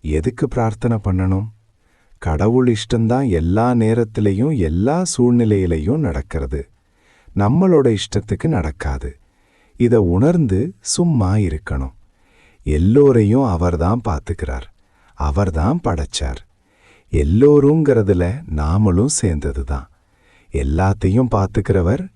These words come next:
நம்மள மட்டும் விட்டுடுவாரா? அவர் இஷ்டத்துக்கு விட்டுடணும், அடங்கிடணும். இந்த முடிவுக்கு வர சாமானிய அறிவு போதும்.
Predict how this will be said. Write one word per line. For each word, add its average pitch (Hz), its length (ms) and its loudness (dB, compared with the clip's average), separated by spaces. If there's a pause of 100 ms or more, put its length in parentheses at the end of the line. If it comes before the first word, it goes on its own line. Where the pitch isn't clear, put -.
நம்மள 76 440 0
மட்டும் 107 400 0
விட்டுடுவாரா? 73 720 -4 (720)
அவர் 120 380 0
இஷ்டத்துக்கு - 560 0
விட்டுடணும், 65 640 -2 (540)
அடங்கிடணும். 73 760 0 (540)
இந்த 175 360 4
முடிவுக்கு 113 560 2
வர 80 260 -2 (160)
சாமானிய 117 680 0
அறிவு 82 360 0
போதும். 69 420 -6